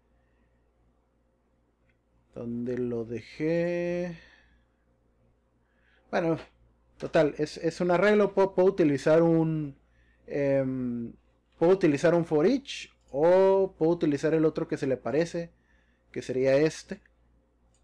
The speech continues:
que es el for of también, podría ser una manera. En fin, eh, yo voy a tomar students, students punto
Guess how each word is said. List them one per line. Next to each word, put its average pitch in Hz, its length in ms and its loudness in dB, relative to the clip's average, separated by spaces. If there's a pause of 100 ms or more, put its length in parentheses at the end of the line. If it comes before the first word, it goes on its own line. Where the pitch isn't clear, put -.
(220)
que - 100 -14
es - 160 -14
el 123 260 -2
for 135 320 2
of 135 220 -2 (220)
también, 127 460 -8 (500)
podría 120 200 -6
ser 131 120 -8
una 127 160 -4
manera. 147 480 -4 (960)
En 127 140 -10
fin, 147 260 -4 (680)
eh, 143 280 -4
yo 151 100 4
voy 180 100 8
a 175 80 2
tomar 160 480 2 (120)
students, 214 1000 -2 (420)
students 131 1040 -10 (1300)
punto 160 640 0